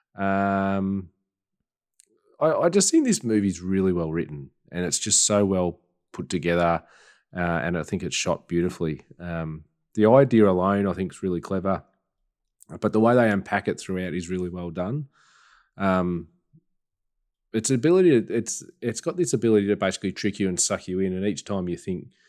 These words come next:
you, you're on the, you're on the side of these two people, and then all of a sudden it goes completely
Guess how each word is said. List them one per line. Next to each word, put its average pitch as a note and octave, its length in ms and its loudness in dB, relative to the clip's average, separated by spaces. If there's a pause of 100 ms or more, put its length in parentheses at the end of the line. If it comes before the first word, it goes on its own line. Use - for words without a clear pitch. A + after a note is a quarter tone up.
(960)
you, A2+ 180 2
you're A2+ 240 2
on B2+ 180 2
the, G#2+ 200 2
you're A#2 140 2
on B2+ 80 0
the A2+ 80 0
side G#2+ 300 0
of G2+ 60 2
these F#2 140 -2
two F#2+ 180 -4
people, F#2 360 -6
and F2+ 60 -4
then F2+ 120 -8
all F2+ 100 -8
of F2 40 -8
a - 20 -10
sudden E2+ 280 -4
it E2 120 -8
goes E2 580 -6 (100)
completely D#2+ 640 -12